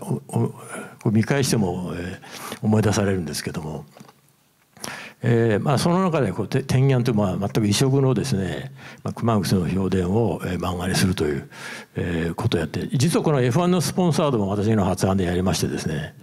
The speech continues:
えー、まあ、連載いっぱい抱え、抱えながら、このエフワンのムックなんかも年間三冊出して、熊楠の連載もやるっていうふうに、えー、まあ、なんていうかね、かなり調子に乗ってるような、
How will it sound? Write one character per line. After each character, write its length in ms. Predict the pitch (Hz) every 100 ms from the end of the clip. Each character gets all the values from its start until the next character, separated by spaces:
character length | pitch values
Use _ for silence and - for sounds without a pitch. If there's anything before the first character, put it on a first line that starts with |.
| - - - -
え 340 | - 98 98 92
ー、 20 |
ま 240 | 104 92
あ、 60 | -
連 180 | 110 135
載 180 | 135 131
い 20 |
っ 40 | 131
ぱ 100 | 123
い 40 |
抱 340 | 110 110 113 135
え、 20 |
抱 340 | - 104 120
え 20 |
な 120 | 123 113
が 100 | 87
ら、 60 |
こ 120 | -
の 80 | 95
エ 80 | 92
フ 140 | -
ワ 60 | 123
ン 40 | 123
の 80 |
ム 80 | 113
ッ 40 | 113
ク 140 | 98
な 80 | 85
ん 40 |
か 100 | 85
も 100 | 80
年 180 | 101 107
間 160 | 104 90
三 180 | 104 98
冊 200 | 73 95
出 80 | 131
し 80 |
て、 200 | 87 78 - - -
熊 220 | - 107
楠 240 | 101 87 85
の 120 | 80
連 140 | 85
載 160 | 80 82
も 60 | 82
や 80 |
る 60 | 85
っ 40 |
て 140 | - -
い 40 |
う 20 | 76
ふ 40 |
う 40 |
に、 160 | 73 - - - - - -
え 420 | 90 82 80 78 87
ー、 220 | - 208
ま 60 | 101
あ、 40 |
な 120 | 110
ん 40 | 110
て 80 |
い 20 | 85
う 40 |
か 140 | 78
ね、 180 | - 208 - 269 269
か 160 | 127
な 80 | 104
り 100 | -
調 220 | - 165
子 60 | 131
に 100 | 127
乗 120 | 120
っ 20 |
て 120 | -
る 60 | 110
よ 120 | 104
う 40 | 82
な、 300 | 73 -